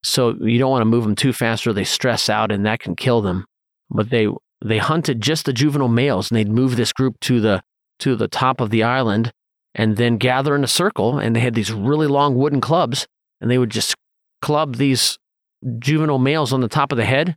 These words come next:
really thin skull, and nearly instantaneous, uh, they dropped to the ground dead.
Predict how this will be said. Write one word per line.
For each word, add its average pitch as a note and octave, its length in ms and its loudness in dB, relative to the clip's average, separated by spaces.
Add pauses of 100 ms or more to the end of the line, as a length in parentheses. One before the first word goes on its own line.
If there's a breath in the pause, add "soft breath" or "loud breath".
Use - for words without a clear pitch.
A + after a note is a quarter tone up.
(140)
really C#3+ 240 0 (160)
thin D#3+ 200 2
skull, D#3 480 0 (440)
and A#2 260 2
nearly D3 440 2
instantaneous, C#3 800 0
uh, G#2 200 0
they G#2+ 140 0
dropped A#2 280 -2
to A#2 60 0
the A2+ 60 0
ground A2 260 0
dead. G2+ 260 -2